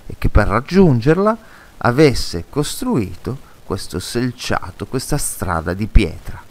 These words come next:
In realtà la scienza ci ha dimostrato che sono il risultato di un'esplosione sotterranea avvenuta sessanta milioni di anni fa. La lava di basalto salì in superficie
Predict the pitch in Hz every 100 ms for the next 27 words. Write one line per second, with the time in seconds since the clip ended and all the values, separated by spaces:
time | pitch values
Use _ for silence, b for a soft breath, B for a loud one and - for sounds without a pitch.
0 | - - b b b b - 107 127 202
1 | 180 135 160 110 - 104 95 - 196 -
2 | 104 101 156 - - 123 98 - 175 190
3 | - 110 107 120 151 226 226 - 107 110
4 | 113 123 135 - - 147 135 156 151 113
5 | 101 - - 247 226 117 92 101 127 151
6 | 175 190 110 98 101 - 113 - - 180
7 | 185 202 185 131 101 95 107 104 95 139
8 | - 117 90 B B B 95 101 123 117
9 | 101 104 104 104 104 117 107 95 - 92
10 | - 98 110 101 - 113 - 170 - 78
11 | 80 -